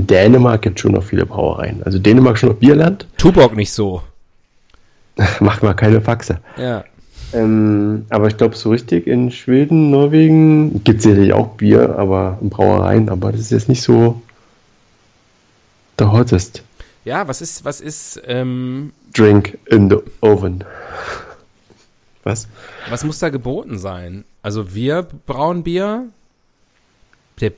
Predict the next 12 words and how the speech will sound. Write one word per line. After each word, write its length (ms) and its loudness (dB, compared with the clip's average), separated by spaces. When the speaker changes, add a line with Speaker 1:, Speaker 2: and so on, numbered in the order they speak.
Speaker 2:
der, 120 -4
der 140 -6
Tscheche, 540 -4
der 140 -8
Belgier. 680 -6
Speaker 1:
Ich 60 -20
glaub, 160 -6
du 60 -20
brauchst 200 -6
einfach 200 0
viel 180 2
Hopfen. 420 -2